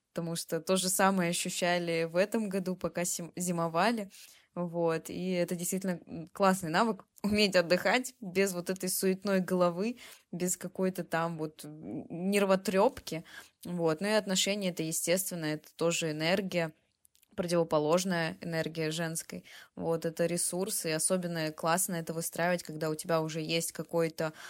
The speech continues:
ну, какая-то опора в бизнесе, то есть, да, м, возможно, там, постоянный доход, а, уверенность всё равно в команде. Вот, и уже выстраивать, как ты правильно сказала,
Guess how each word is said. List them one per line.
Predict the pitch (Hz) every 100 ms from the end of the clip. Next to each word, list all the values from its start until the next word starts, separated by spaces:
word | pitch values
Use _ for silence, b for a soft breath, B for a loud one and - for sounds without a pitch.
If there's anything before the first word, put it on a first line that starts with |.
| B
ну, | 262 240
какая-то | 196 196 180 165
опора | - 214 254 196
в | 160
бизнесе, | 165 180 165 165 - 165 160 B B -
то | 165
есть, | 156 156
да, | 175 170 -
м, | 160 156 156 - -
возможно, | 165 165 175 165 156
там, | 147
постоянный | 147 180 185 180 180 175 175
доход, | 185 185 165 160 156 - B B B
а, | - 160 156 156
уверенность | 175 175 175 180 170 -
всё | 165
равно | 160 160
в | 156
команде. | 170 160 151 151 - B B _
Вот, | - 160 156 156
и | 165
уже | 190 185
выстраивать, | 165 - - 170 170 160
как | -
ты | -
правильно | 165 165
сказала, | 165 - 156 160 156 156 156